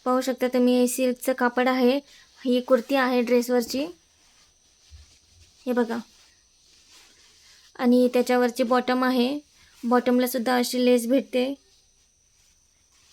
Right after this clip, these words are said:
खूप छान आहे, युजेबल आहे. आणि त्याच्यावरती दुपट्टा, हे मला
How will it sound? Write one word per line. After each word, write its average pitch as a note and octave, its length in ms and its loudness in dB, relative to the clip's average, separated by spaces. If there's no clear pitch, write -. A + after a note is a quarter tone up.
खूप C4 280 -4
छान B3+ 200 0
आहे, B3+ 240 0
युजेबल B3+ 480 0
आहे. B3 440 0
आणि B3+ 240 4
त्याच्यावरती B3 460 0
दुपट्टा, B3 580 -2
हे C4 100 0
मला C4 260 0